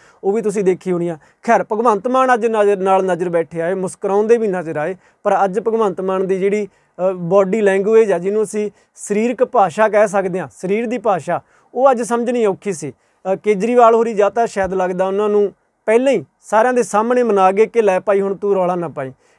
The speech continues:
ਕਿਉਂਕਿ ਮੀਡੀਆ ਨੇ ਸਵਾਲ ਕੀਤਾ ਸੀ ਐਮ ਫੇਸ ਨੂੰ ਲੈ ਕੇ, ਮੁੱਖ ਮੰਤਰੀ ਦੇ ਚਿਹਰੇ ਨੂੰ ਲੈ ਕੇ, ਤਾਂ ਉਹਨਾਂ ਨੇ ਸਾਫ਼ ਕਿਹਾ ਕਿ "ਭਗਵੰਤ ਮਾਨ ਮੇਰਾ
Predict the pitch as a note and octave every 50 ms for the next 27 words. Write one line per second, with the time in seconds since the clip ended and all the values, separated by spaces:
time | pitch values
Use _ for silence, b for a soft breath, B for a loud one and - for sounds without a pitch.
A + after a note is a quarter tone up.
0 | _ - G#3 A3 A3 C4+ C4+ C4 G#3+ G#3 A3 A#3+ C4 C4 B3+ A#3+ F#3 - G3+ G3
1 | F#3+ G3 G3+ F3 G3+ G3 - G#3 G3+ G3+ G#3 - _ _ _ _ - - A3+ A3
2 | A3 G#3+ A3 G#3 - - G3+ G#3+ G3+ - A3+ A3 G#3 F3+ D#3+ C#3+ C3+ - C3 -
3 | _ _ _ _ F3 G3 G3 - G#3 G#3 G#3 G3+ F#3+ G#3 F#3+ F#3+ G3 F#3+ - -
4 | G3+ G#3 G#3 A3 G#3 F#3+ E3+ D#3 C#3+ C3+ - D3 - G3 G3+ G3 G#3+ A3 A3+ G#3
5 | - G3 F#3+ F#3 - _ F#3+ E3+ F3+ G3 b b b b b _ G#3+ G3+ - A3
6 | A3 A3+ G3+ F3 - G3 F#3 F#3+ G3 F#3+ F3+ F3+ F3 F#3 F#3+ F#3+